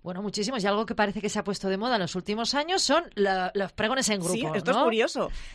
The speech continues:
Speaker 2: porque desde dos mil dieciocho ningún pregonero se ha subido en solitario al balcón del ayuntamiento. En los últimos seis años, dos mil veinte y dos mil veintiuno, no hubo pregón por el covid,
Speaker 1: Sí.
Speaker 2: pero han sido cuatro pregoneros colectivos.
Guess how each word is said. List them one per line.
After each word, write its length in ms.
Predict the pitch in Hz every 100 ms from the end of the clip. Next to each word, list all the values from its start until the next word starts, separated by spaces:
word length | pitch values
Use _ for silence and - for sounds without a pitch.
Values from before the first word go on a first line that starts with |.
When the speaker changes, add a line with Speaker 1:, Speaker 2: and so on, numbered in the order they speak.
| -
Speaker 2:
porque 220 | 220 214
desde 260 | 202 190 196
dos 240 | 190 190
mil 220 | 202 240
dieciocho 600 | 277 285 277 262 262 - 294
ningún 340 | 254 214 220
pregonero 500 | 269 254 240 226 277
se 140 | -
ha 40 | 202
subido 380 | 254 220 226 269
en 60 |
solitario 680 | - 220 190 202 208 254 294
al 140 | 196 180
balcón 400 | 175 175 196 226
del 280 | 262 220 185
ayuntamiento. 680 | 170 170 165 170 196 190 160
En 60 | 165
los 160 | 165
últimos 340 | 240 302 294 269
seis 300 | 254 247 269
años, 400 | 262 294 349 -
dos 180 | 165 160
mil 160 | 175 175
veinte 240 | 190 185
y 40 | 175
dos 160 | 175
mil 160 | 190 180
veintiuno, 520 | 185 185 208 190 160
no 240 | 165 165 165
hubo 180 | 165 165
pregón 280 | 170 170
por 120 | 180 185
el 140 | 190
covid, 260 | 220 226 302
Speaker 1:
Sí. 280 | 175 165 240
Speaker 2:
pero 140 | 214
han 80 | 220
sido 240 | 262 220
cuatro 400 | 196 262 285 330
pregoneros 600 | - 226 185 202 233 269 -
colectivos. 680 | 185 170 - 180 - -